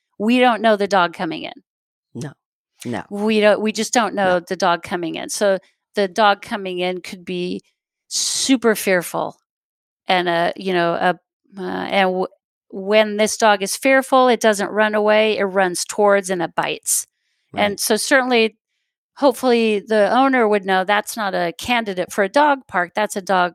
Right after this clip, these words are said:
Speaker 1: for training, g-, uh, training to go to a dog park. Just
Speaker 2: Right.
Speaker 1: because the dog has this behavior right now doesn't mean it isn't workable, and we can help the dog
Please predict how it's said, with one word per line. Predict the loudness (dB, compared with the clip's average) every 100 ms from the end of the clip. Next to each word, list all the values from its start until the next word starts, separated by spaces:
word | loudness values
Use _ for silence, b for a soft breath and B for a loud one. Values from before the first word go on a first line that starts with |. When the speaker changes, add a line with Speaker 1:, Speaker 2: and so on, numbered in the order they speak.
| _
Speaker 1:
for | -4 -2 -2 -4
training, | -6 -2 0 0 -4 -4 -10 _ _ _ _ _ _ _ _ _ -8
g-, | -6 -2
uh, | -2
training | -2 -2 0 0 -4 -4
to | -2 2 2
go | 4 4 4
to | -2 -2
a | 0
dog | 0 -2 -4
park. | -8 -10 -10 _ _ _ _ _ _
Just | -10
Speaker 2:
Right. | -6
Speaker 1:
because | -2 0 0
the | 0
dog | 2 2 2
has | 0 -2 -2
this | -10
behavior | -8 -4 0 0 0
right | 0 0
now | 0 0
doesn't | 0 -2 -6
mean | -6 -6
it | -4
isn't | -4 -4
workable, | 0 0 0 -4 -4 -4 -6 _ _ _
and | -4
we | 0 0
can | -2 -8 -8 -10 _ _ _
help | 2 2 0
the | -8
dog | 0 2 2 0